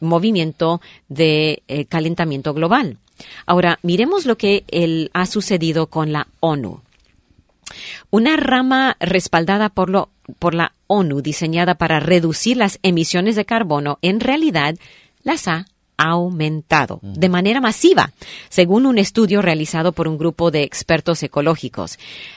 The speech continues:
Speaker 1: Ah, además de bombardear hasta seiscientos millones de toneladas más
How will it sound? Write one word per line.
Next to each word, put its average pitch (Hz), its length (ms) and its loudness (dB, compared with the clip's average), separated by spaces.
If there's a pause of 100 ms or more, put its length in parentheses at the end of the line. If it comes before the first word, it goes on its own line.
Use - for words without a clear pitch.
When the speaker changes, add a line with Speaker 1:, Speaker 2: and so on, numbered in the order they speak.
(120)
Speaker 1:
Ah, 160 160 0
además 165 400 2
de 254 80 4
bombardear 180 580 2
hasta 160 240 -4
seiscientos 196 680 -2
millones 175 800 0
de 185 100 2
toneladas 170 640 0 (260)
más 175 800 -2